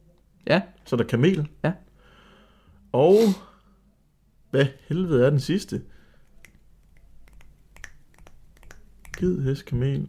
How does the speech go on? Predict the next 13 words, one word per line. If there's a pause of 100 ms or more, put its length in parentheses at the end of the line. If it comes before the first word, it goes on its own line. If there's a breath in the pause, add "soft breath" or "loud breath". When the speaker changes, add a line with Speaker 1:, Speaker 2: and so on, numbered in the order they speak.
(160)
Speaker 2:
og, (2000 soft breath)
kan
jeg
få
et
lille
hint? (1120)
Speaker 1:
Hva? (1000)
Speaker 2:
Får. (3000 loud breath)
Speaker 1:
Der
vil
jeg
faktisk